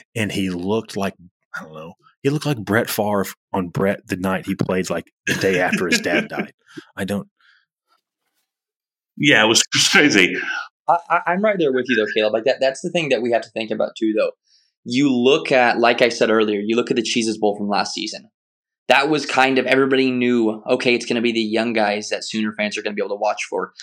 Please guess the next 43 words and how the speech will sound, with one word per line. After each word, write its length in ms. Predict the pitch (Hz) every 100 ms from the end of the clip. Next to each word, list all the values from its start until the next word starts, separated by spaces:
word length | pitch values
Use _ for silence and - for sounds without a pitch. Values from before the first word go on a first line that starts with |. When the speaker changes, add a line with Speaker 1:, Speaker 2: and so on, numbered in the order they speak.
| - -
Speaker 3:
It's 160 | 117
gonna 140 | 127 120
be 80 |
the 60 | 117
staff 360 | 113 117 113 113
evaluating 540 | 110 110 110 107 107
the 80 | 104
new 180 | 104 98
guys. 400 | 85 73 - - _ _ _ _ _ -
This 280 | 190 220
game 460 | 170 139 147 147 117
should 240 | - 127
be 120 | 113 107
treated 380 | - 113 107
no 120 | 107 110
different, 320 | 113 - -
'cause 100 | 127
at 100 | 135
the 160 | 143
end 140 | 151 220
of 80 | 208
the 100 | 131
day, 240 | 117 117
in 100 | 110
the 140 | 107
era 200 | 110 117
we 120 | 110 110
are 140 | 104
of 100 | 104
college 300 | - 104 -
football, 260 | 123 110 104
the 60 |
last 420 | 104 104 107 -
year 140 | 110 107
of 80 | 104
the 80 |
true 380 | - - 107 104 -
B 140 | 110
C 240 | 107 104
S, 320 | 101 95 - -
or 180 | 123 110
excuse 280 | 117 113 107
me, 160 | 107